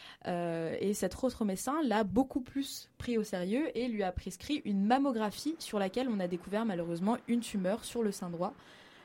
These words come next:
là où il y avait, euh, du coup, euh, le, la tumeur, euh, enfin la, la grosseur.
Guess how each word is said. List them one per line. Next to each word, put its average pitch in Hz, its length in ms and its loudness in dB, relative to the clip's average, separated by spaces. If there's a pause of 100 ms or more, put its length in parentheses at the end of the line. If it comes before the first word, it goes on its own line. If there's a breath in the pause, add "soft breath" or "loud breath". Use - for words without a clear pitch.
(120)
là 208 200 8
où 226 100 10
il 185 120 0
y 180 60 2
avait, 180 340 0
euh, 170 220 -2
du 165 180 -12
coup, 214 280 -4
euh, 170 380 0
le, 90 600 -4 (420)
la 196 160 2
tumeur, 214 500 -4
euh, 175 140 -4
enfin 180 160 2
la, 165 240 0
la 190 140 0
grosseur. 185 360 -4